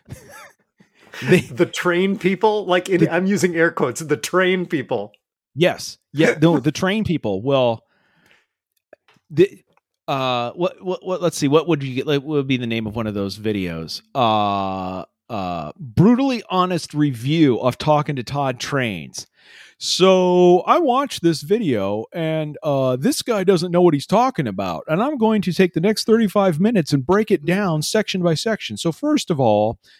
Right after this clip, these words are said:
Speaker 1: that isn't a yellow train, right? That is a English gold train. Wh-, and you're like, "Oh my goodness," right?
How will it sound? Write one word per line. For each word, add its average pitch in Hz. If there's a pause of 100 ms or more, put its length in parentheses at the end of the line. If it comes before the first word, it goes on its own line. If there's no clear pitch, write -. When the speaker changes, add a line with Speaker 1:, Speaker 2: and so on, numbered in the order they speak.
(120)
Speaker 1:
that 214
isn't 220
a 151
yellow 170
train, 78
right? 147 (320)
That 196
is 180 (120)
a 143
English 233 (160)
gold 185
train. 98 (220)
Wh-, 190
and 147
you're 143
like, 123
"Oh 190
my 127
goodness," 165
right? 135